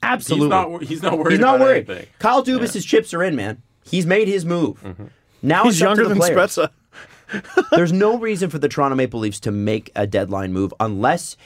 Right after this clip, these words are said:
Speaker 1: it benefits the team long term. I could see an Alec Martinez for a manageable package. I can't see a first round pick for Alex Martinez. It doesn't make sense. Not that it doesn't make sense for the Kings to try and get one,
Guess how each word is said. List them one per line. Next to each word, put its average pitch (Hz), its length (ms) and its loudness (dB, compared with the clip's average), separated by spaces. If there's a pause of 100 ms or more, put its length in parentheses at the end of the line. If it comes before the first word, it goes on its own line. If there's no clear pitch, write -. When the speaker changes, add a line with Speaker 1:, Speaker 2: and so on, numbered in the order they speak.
(180)
Speaker 1:
it 104 140 -4
benefits 120 480 -2
the 110 100 -8
team 101 560 -4
long 92 400 -2
term. - 320 -6 (320)
I 339 120 0
could 175 180 -4
see - 200 0
an 123 80 0
Alec 123 280 0
Martinez 107 720 -2 (240)
for 131 280 2
a 110 60 0
manageable 110 600 -2
package. 110 640 -4
I 107 60 -2
can't 135 260 0
see 135 120 -4
a 113 40 -2
first 117 260 -4
round 104 180 -4
pick 95 140 -4
for 92 100 -4
Alex 98 240 -4
Martinez. 101 340 -4 (160)
It 156 80 0
doesn't 240 220 2
make 262 140 0
sense. 254 180 0
Not 220 220 2
that 269 100 2
it 240 80 0
doesn't 214 240 0
make 196 140 -2
sense 190 180 -2
for 160 80 -10
the 160 60 -6
Kings 170 240 -4
to 135 60 -14
try 147 200 2
and 117 120 -2
get 190 200 0
one, - 240 -10